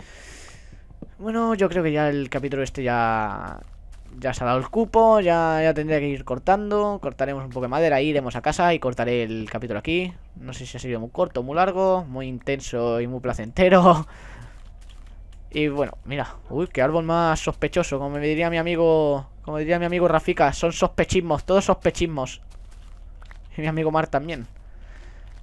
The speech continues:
Todos sospechismos, todos sospechismos.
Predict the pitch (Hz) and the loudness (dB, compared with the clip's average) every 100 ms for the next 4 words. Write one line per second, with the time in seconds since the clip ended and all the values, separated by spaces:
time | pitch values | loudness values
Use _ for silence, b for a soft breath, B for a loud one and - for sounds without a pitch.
0 | b - 180 190 190 - 165 156 143 127 | b 0 4 6 4 0 -2 -2 -2 -4
1 | - - 190 208 214 208 151 - 139 120 | -4 6 6 6 4 2 -2 -2 -6 -4
2 | 113 - | -8 -10